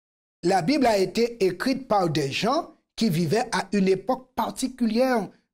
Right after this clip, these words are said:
dans des endroits et des cultures spécifiques. Comment aurait-il pu en être autrement ? Mais nous ne devons pas prendre ce fait pour prétexte afin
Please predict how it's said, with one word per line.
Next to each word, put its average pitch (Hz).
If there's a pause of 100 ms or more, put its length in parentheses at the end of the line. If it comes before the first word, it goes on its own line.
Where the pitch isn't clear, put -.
dans 226
des 196
endroits 196
et 190
des 185
cultures 214
spécifiques. 254 (1400)
Comment 220 (100)
aurait-il 180
pu 202
en 175
être 180
autrement ? 254 (880)
Mais 247
nous 240
ne 285
devons 220
pas 262 (340)
prendre 311
ce 233
fait 311
pour 240
prétexte 277 (320)
afin 269